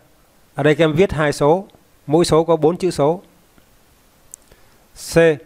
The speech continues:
Số có chữ số hàng trăm là không. À, các em cứ cho hàng trăm là không đi. Các chữ số còn lại, các em lấy số nào cũng được. Hai nghìn không trăm ba mươi mốt này, hàng trăm là không này.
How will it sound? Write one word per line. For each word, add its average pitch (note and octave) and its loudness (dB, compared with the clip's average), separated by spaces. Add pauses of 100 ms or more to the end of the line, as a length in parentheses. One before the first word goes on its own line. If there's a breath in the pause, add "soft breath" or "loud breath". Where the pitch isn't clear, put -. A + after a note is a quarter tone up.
(300 soft breath)
Số E3+ 0 (120)
có D#3+ 0
chữ G#3+ -4
số F#3 2
hàng D3+ -4 (480)
trăm F3 0
là D3 -2
không. D#3+ -2 (760)
À, B2+ -2
các D3 -2
em D3 0
cứ E3 -2
cho D#3+ 2
hàng B2+ -8
trăm C3+ -4
là A#2+ -4
không C3+ -2
đi. C3+ -2 (1080 soft breath)
Các D#3+ -2
chữ E3 -2
số E3 0
còn C3 -2
lại, C#3 -4 (800 soft breath)
các D3 0
em C#3+ 0
lấy D3 2
số D#3+ 0
nào D3 0
cũng D#3+ -6
được. C3+ 0 (520 soft breath)
Hai D3+ -4
nghìn C#3+ -4
không D3+ -2
trăm D3 0
ba D3 0
mươi D3+ -6
mốt F#3 2
này, C3+ -4 (400)
hàng C3 -4
trăm D3 -2
là C3+ -4
không C#3+ 0
này. B2+ -8